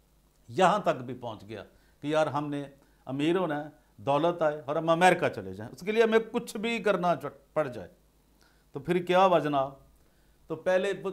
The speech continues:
हुआ क्या है ये, मैंने एक, एक पॉइंट की बात कर रहा हूँ, अभी मैं आपको बहुत से पॉइंट बताऊँगा, आप हैरान हो जाएंगे ये क-, क्या होता रहा। तो जनाब, ये इन्होंने क्या किया, अमरीकी गोरे को,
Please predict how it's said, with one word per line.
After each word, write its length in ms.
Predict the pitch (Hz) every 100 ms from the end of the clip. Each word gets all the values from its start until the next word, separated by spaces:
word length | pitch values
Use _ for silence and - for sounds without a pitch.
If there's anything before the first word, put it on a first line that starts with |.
| 190 -
हुआ 260 | 120 185 226
क्या 200 | 190 120
है 160 | 101
ये, 120 | 92 101
मैंने 240 | 123 147
एक, 160 | 143 -
एक 180 | 147 143
पॉइंट 200 | 131 123
की 60 | 120
बात 220 | 117 117
कर 80 | 117
रहा 100 | 135
हूँ, 120 | 131
अभी 140 | 127
मैं 140 | 147 156
आपको 200 | 151 156
बहुत 260 | 127 170 -
से 80 |
पॉइंट 240 | 123 120 117
बताऊँगा, 380 | 117 139 170 175
आप 160 | 165
हैरान 280 | 151 139 143
हो 100 | 156
जाएंगे 220 | 113 110 107
ये 140 | 107
क-, 160 | - -
क्या 160 | 151
होता 280 | 147 120 95
रहा। 220 | 90 - - _ _ _ _ _ _ _ -
तो 60 | 165
जनाब, 420 | 180 175 196 202
ये 680 | 185 160 208 202 170 190 - _ _ _ _
इन्होंने 300 | 160 170 170 170
क्या 240 | 156 165
किया, 260 | 151 156 151
अमरीकी 480 | 151 131 131 131 143
गोरे 300 | 131 127 131
को, 500 | 127 135 147 180 190